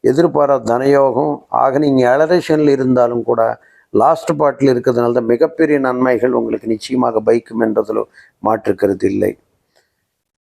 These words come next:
கும்பராசி அன்பர்களே, நம்மளுடைய ஆனந்த துவாரகா சேனல் மூலமா நீங்க ஜாதகங்களை பார்க்க விரும்பினால், நம்மளுடைய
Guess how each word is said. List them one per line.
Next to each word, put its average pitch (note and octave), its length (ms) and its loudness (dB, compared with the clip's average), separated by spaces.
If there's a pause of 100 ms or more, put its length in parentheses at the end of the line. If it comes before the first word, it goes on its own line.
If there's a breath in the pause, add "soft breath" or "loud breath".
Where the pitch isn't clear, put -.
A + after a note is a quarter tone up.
(240)
கும்பராசி G#3+ 480 2
அன்பர்களே, E3+ 380 2 (440)
நம்மளுடைய D#3 480 2 (580)
ஆனந்த E3+ 400 2
துவாரகா D3 340 2 (100)
சேனல் C3+ 360 0
மூலமா B2+ 500 0
நீங்க B2+ 260 2 (140)
ஜாதகங்களை C#3 420 2
பார்க்க B2 320 0
விரும்பினால், B2+ 500 2
நம்மளுடைய A#2 400 0